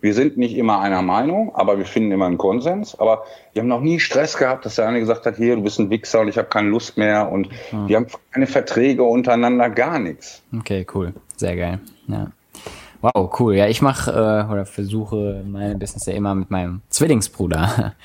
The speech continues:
Speaker 2: <laughs> aufzuziehen. Ähm, hast du den eigentlich mal kennengelernt? Nee, noch nicht, gell?
Speaker 1: Nee, noch nicht, aber das ist ja praktisch. Dann kannst du ja durch den Blitzer fahren und sagen, „Der war das.“
Speaker 2: Äh, äh, Patrick, ohne, ohne Flachs, ich sag jetzt nicht, <laughs>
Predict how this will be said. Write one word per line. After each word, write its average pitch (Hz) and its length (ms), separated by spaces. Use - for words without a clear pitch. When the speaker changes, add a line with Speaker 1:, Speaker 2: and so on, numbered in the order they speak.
Speaker 2:
<laughs> - 200
aufzuziehen. 98 840
Ähm, 95 520
hast 113 140
du 147 60
den 123 100
eigentlich 107 160
mal 95 120
kennengelernt? 143 520
Nee, 92 160
noch 87 160
nicht, 90 240
gell? 98 240
Speaker 1:
Nee, 117 220
noch 107 140
nicht, 135 200
aber 104 120
das 107 80
ist - 60
ja 120 80
praktisch. - 480
Dann 90 100
kannst 107 220
du 120 40
ja 107 60
durch 107 160
den 104 80
Blitzer 117 280
fahren 127 220
und 120 100
sagen, 120 280
„Der 139 160
war 92 100
das.“ 82 300
Speaker 2:
Äh, 123 260
äh, 123 60
Patrick, 139 300
ohne, 151 320
ohne 139 240
Flachs, 131 560
ich 123 180
sag 135 220
jetzt 113 160
nicht, 143 300
<laughs> 110 40